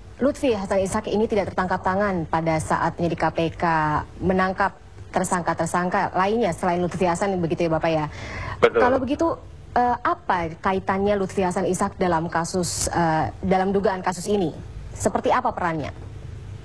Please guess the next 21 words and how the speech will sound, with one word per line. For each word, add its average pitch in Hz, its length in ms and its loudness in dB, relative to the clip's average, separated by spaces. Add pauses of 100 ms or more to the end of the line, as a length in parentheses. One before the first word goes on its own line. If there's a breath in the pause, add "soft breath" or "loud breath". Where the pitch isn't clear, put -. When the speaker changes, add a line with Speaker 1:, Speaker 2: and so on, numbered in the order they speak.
(480)
Speaker 2:
Ya, 135 160 2
dari 117 340 -2
konstruksi, 113 840 0
eh, 104 320 0
pasal-pasal 110 760 0
yang 92 60 -8
disangkakan 95 720 0
kepada 90 480 -2
L 95 140 0
H - 240 -2
I, 110 240 -2 (480)
di 107 80 0
mana 95 240 0
pasal 98 480 2
dua 90 160 0
belas 98 320 -2
A 98 340 0 (600)
atau 95 640 2 (500)
P 107 380 2 (180)
atau 101 720 -2
pasal, 95 560 0